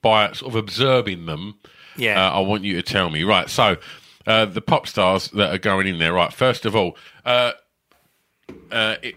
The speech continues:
Speaker 1: it, first through the door is pint-sized pop star Nick Kershaw. "Doctor, Doctor, it's my"
Speaker 2: Size.
Speaker 1: What, what's his issue?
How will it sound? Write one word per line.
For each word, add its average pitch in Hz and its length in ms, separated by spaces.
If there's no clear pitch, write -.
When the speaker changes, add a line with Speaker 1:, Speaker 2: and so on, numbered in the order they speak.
Speaker 1:
it, 147 200
first 214 240
through 165 100
the 139 60
door 120 400
is 120 140
pint-sized 143 720
pop - 180
star 104 420
Nick 127 260
Kershaw. 92 640
"Doctor, 202 320
Doctor, 156 480
it's 143 260
my" 135 320
Speaker 2:
Size. 110 640
Speaker 1:
What, 185 220
what's 196 160
his 165 160
issue? - 340